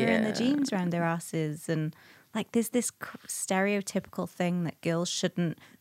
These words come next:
Speaker 1: like a certain thing or speak a certain way or <sighs> look, you know, look a certain part.
Speaker 2: Audible sigh. Yeah,
Speaker 1: You
Speaker 2: look,
Speaker 1: experience that?
Speaker 2: Oh, totally.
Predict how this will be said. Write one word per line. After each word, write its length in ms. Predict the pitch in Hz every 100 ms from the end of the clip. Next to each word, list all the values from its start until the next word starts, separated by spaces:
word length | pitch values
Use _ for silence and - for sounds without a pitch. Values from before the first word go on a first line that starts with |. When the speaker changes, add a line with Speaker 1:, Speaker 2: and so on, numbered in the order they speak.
| -
Speaker 1:
like 340 | 185 165 180
a 40 | 180
certain 300 | - 170 156
thing 260 | 156 143 147
or 100 | 151
speak 420 | - - 180 196
a 60 |
certain 380 | 180 180 165 160
way 280 | 151 147 147
or 320 | 147 151 147 - -
<sighs> 160 | - -
look, 480 | 185 180 175 - -
you 100 | 214
know, 180 | 202 247
look 280 | 226 185 -
a 40 |
certain 380 | - 170 - 156
part. 380 | 143 160 156 - _ _ -
Speaker 2:
Audible 320 | 170 175 - -
sigh. 240 | - - 170 170 - - 160 - _
Yeah, 360 | 175 175 175 175
Speaker 1:
You 80 | 170
Speaker 2:
look, 40 |
Speaker 1:
experience 460 | 175 180 170 196 247
that? 220 | 277 359 -
Speaker 2:
Oh, 240 | 208 196 180
totally. 920 | - - 214 226 196 160 151 - 165